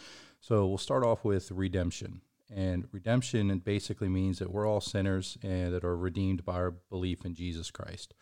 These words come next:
right? And it, it breaks down in Romans, um, chapter five, verses twelve through twenty-one. It breaks down, Paul goes into a long thing here about,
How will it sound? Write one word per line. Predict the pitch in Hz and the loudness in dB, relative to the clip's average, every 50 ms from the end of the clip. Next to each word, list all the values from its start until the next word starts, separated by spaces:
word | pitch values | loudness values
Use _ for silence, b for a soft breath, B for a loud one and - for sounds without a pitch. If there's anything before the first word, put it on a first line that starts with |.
| b b b b b b b b b b - | b b b b b b b b b b -4
right? | 98 98 95 95 95 | 0 2 2 2 0
And | 123 107 101 95 95 | -2 -4 -6 -6 -4
it, | 98 92 - - | -6 -6 -6 -6
it | 104 104 95 - | -6 -4 2 4
breaks | 113 110 107 - - | 4 4 2 2 0
down | 117 110 104 101 101 | 2 4 4 4 4
in | 98 87 | 2 2
Romans, | 95 104 107 104 104 104 98 90 - - - - - | 2 2 4 4 4 2 2 0 -2 -6 -8 -6 -2
um, | 104 95 90 87 85 87 87 - _ _ _ _ _ _ _ _ _ _ _ _ _ _ _ _ _ - | -2 0 0 0 -2 -4 -6 -10 _ _ _ _ _ _ _ _ _ _ _ _ _ _ _ _ _ -2
chapter | - 113 101 92 - 104 | 2 2 2 2 2 -2
five, | - - - 104 98 95 95 95 85 | -2 0 2 4 4 6 4 4 2
verses | 95 95 - - 90 85 - | 2 0 0 -2 -4 -6 -4
twelve | - - 110 101 95 | -2 2 2 2 2
through | - - 101 90 | 0 -2 -6 -4
twenty-one. | - - 101 95 92 92 92 92 92 90 | -2 0 0 2 2 2 2 2 2 0
It | 87 - | 0 -2
breaks | - 98 92 - - | -2 -4 -4 -2 -2
down, | - 104 98 95 95 92 87 b b b b b b b b b b b _ | 0 2 2 2 2 0 0 b b b b b b b b b b b _
Paul | - 113 110 | 4 4 6
goes | 104 107 101 95 | 6 6 6 6
into | 104 98 85 95 | 4 4 4 4
a | 92 | 2
long | 90 90 95 98 98 98 98 95 | 2 4 4 4 6 6 4 2
thing | 92 - 104 95 95 | 0 0 0 0 0
here | 90 98 92 92 | 2 2 0 0
about, | 90 85 90 90 87 87 87 - | 0 0 0 0 2 0 0 -4